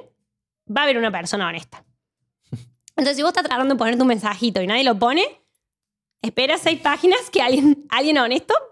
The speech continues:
Speaker 1: va a poner todos los mensajes. Entonces, la idea es que eso sea una persona aleatoria, pero claro, ¿cómo haces una lotería entre personas que, que no están comunicadas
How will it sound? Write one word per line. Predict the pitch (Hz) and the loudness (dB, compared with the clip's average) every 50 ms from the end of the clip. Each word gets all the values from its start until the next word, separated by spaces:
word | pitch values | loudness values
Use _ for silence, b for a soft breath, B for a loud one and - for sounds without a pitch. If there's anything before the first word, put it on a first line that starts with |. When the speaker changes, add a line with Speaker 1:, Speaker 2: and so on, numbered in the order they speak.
| _ - | _ -20
Speaker 1:
va | - - 220 226 254 | -10 -2 0 0 0
a | 226 | 2
poner | 220 247 233 233 247 226 | 2 0 0 0 -2 0
todos | - 247 226 220 | 0 0 2 2
los | 202 190 | 0 0
mensajes. | 190 175 180 170 - 143 - - - - _ _ - _ - - _ _ _ _ _ _ _ _ _ _ _ | -2 -4 -4 -6 -10 -12 -14 -14 -18 -20 _ _ -20 _ -20 -20 _ _ _ _ _ _ _ _ _ _ _
Entonces, | - 269 277 339 381 415 403 381 - - _ _ _ _ - _ - | -8 -6 -4 -2 -2 -2 -4 -6 -10 -18 _ _ _ _ -20 _ -2
la | 220 220 | -2 0
idea | 220 240 294 | 2 2 0
es | 339 | 0
que | 320 311 | 0 0
eso | 285 294 277 | -2 0 0
sea | 247 | 0
una | 262 247 | 0 0
persona | 226 208 185 202 214 | 0 -2 -2 -2 -2
aleatoria, | 214 202 170 175 170 277 320 262 | -2 -2 -2 -2 -2 -2 -2 0
pero | 208 220 202 | -2 -2 -2
claro, | 254 294 302 233 - | 0 0 -2 -2 -2
¿cómo | - 269 330 370 | -2 0 0 0
haces | 320 277 254 - 226 226 220 - - _ _ _ _ _ _ _ _ _ _ _ _ | 0 -2 -2 -2 -4 -4 -4 -8 -14 _ _ _ _ _ _ _ _ _ _ _ _
una | - - 202 208 202 202 - _ _ - - _ _ _ _ _ _ _ _ _ - | -4 -2 -2 -2 -2 -4 -8 _ _ -20 -20 _ _ _ _ _ _ _ _ _ -4
lotería | 190 190 185 180 175 175 180 185 190 190 196 | -4 -2 0 0 0 0 0 -2 -2 -2 -2
entre | 220 254 - 185 - - _ _ _ _ _ _ _ _ _ _ _ _ _ _ _ - - _ _ _ | -2 -2 -2 -4 -6 -8 _ _ _ _ _ _ _ _ _ _ _ _ _ _ _ -20 -20 _ _ _
personas | - 170 170 - - 196 208 208 | -10 -8 -8 -6 -4 -4 -4 -6
que, | - _ - - - - - - | -8 _ -14 -14 -14 -14 -16 -14
que | - - | -12 -10
no | 185 185 | -8 -8
están | 185 - - 202 202 202 | -8 -6 -4 -4 -4 -4
comunicadas | - 185 180 170 170 - 202 202 202 208 208 202 - - | -4 -4 -4 -6 -4 -2 -2 -2 -2 -2 -4 -6 -10 -18